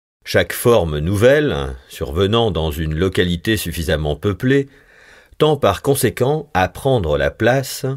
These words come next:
de la forme primitive moins perfectionnée ou d'autres formes moins favorisées avec lesquelles elle entre en concurrence, et elle finit par les exterminer. Ainsi,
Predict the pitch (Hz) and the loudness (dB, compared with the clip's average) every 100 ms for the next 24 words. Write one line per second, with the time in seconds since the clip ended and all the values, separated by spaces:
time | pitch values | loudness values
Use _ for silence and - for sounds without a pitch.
0 | 135 76 71 - 120 95 80 73 107 95 | -8 -4 -2 0 2 2 0 -4 -4 -4
1 | 85 - 156 104 80 - 104 123 139 107 | -4 -4 -4 -4 -6 -4 0 2 2 0
2 | 95 - - - 92 135 151 - _ _ | -2 -4 -6 -2 -2 -2 -4 -8 _ _
3 | _ _ - 107 101 151 - 90 - 139 | _ _ -2 2 4 2 2 0 2 2
4 | 131 80 - 78 90 98 85 78 71 78 | 2 -4 -8 -4 -2 0 0 -2 -2 -4
5 | 87 151 - _ _ _ 113 143 139 117 | -2 -4 -4 _ _ _ 0 2 2 0
6 | 127 170 113 107 135 143 - 85 82 117 | 2 4 4 2 2 0 0 -2 0 -4
7 | - 98 87 69 - - 65 60 _ - | 0 0 0 -4 -8 -12 -12 -14 _ -8
8 | - 80 80 - 95 131 151 82 78 76 | -2 -2 -2 -2 0 0 0 -2 0 -2
9 | 92 - - 98 85 73 67 - _ _ | -2 -2 0 0 -2 -4 -8 -10 _ _
10 | _ _ _ _ _ _ _ _ _ 170 | _ _ _ _ _ _ _ _ _ 0
11 | 165 - 104 71 | 2 0 -2 -4